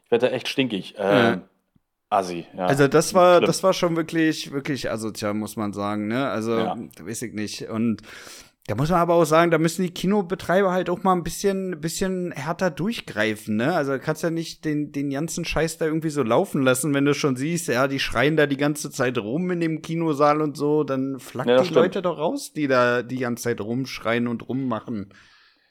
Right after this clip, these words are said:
Speaker 1: Aber das war jetzt in mehreren Kinos und
Speaker 2: Ja, ja.
Speaker 1: immer nur bei
Speaker 2: Also ich
Speaker 1: Creed?
Speaker 2: also ich hab das, äh, nur aus Köln, Bremen und Berlin gesehen, aber ich,
Speaker 1: Ja.
Speaker 2: ich denke mal, in anderen Kinos wird das auch ähnlich verlaufen sein, du.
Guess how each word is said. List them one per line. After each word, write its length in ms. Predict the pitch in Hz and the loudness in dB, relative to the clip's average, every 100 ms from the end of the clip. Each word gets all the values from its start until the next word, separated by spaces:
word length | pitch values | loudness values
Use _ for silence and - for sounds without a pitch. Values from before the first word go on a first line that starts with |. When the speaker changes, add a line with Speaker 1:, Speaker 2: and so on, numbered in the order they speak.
| _ - | _ 0
Speaker 1:
Aber 560 | 107 113 123 - - - | 2 6 4 2 -6 -6
das 200 | 117 - | -6 2
war 100 | 143 | 2
jetzt 160 | 160 - | 2 0
in 140 | 117 117 | 2 6
mehreren 440 | 156 190 196 202 | 6 6 4 0
Kinos 420 | 190 151 190 240 285 | 0 -2 0 2 4
und 60 | |
Speaker 2:
Ja, 160 | 262 131 | 6 6
ja. 60 | 127 | 6
Speaker 1:
immer 120 | 220 | 6
nur 140 | 220 | 6
bei 140 | 202 185 | 4 4
Speaker 2:
Also 140 | 143 | 6
ich 40 | 175 | 6
Speaker 1:
Creed? 300 | 196 214 - - | 6 0 -8 -6
Speaker 2:
also 160 | 135 131 | -2 0
ich 160 | 147 185 | 4 2
hab 140 | 185 | 4
das, 260 | 175 - - | 0 0 0
äh, 560 | 147 165 156 156 143 | 6 8 10 8 6
nur 320 | 151 151 160 | 0 0 0
aus 240 | 151 143 - | -2 -4 -6
Köln, 480 | - - 170 170 147 | 2 4 4 -2 -2
Bremen 380 | 131 151 156 | 0 0 0
und 160 | 147 135 | -4 0
Berlin 400 | 135 120 151 160 | 0 2 0 0
gesehen, 560 | 127 101 101 107 107 90 | -2 -2 -2 0 -2 -4
aber 360 | 104 107 104 | 0 2 2
ich, 120 | 101 | 0
Speaker 1:
Ja. 260 | 95 92 107 | -2 0 0
Speaker 2:
ich 120 | 165 | 0
denke 260 | 98 95 95 | -6 -6 -4
mal, 120 | 95 | -6
in 80 | 90 | -6
anderen 260 | 92 98 92 | -6 -6 -8
Kinos 340 | 98 90 90 | -8 -10 -8
wird 140 | 87 | -10
das 160 | 87 85 | -10 -10
auch 240 | 73 90 | -12 -12
ähnlich 360 | - 90 92 - | -12 -12 -12 -10
verlaufen 480 | 92 87 90 - 87 | -10 -8 -8 -8 -8
sein, 260 | 87 87 90 | -6 -6 -6
du. 180 | 90 | -8